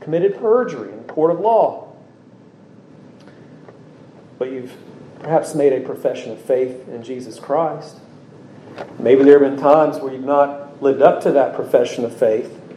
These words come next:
That's taking God's name in vain. Or you've shrugged off a verse here or there.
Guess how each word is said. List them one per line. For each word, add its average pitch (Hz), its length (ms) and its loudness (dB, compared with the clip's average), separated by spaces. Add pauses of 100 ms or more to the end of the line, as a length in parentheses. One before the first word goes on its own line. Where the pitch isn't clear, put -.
(500)
That's 107 220 -6
taking 120 360 -2
God's 113 260 2
name 123 240 -2
in 131 100 -6
vain. 117 320 -6 (1400)
Or 143 200 6
you've 135 180 -4
shrugged 156 320 4
off 151 320 4
a - 20 -14
verse 156 360 0
here 147 240 -2
or 135 40 -4
there. 147 440 -6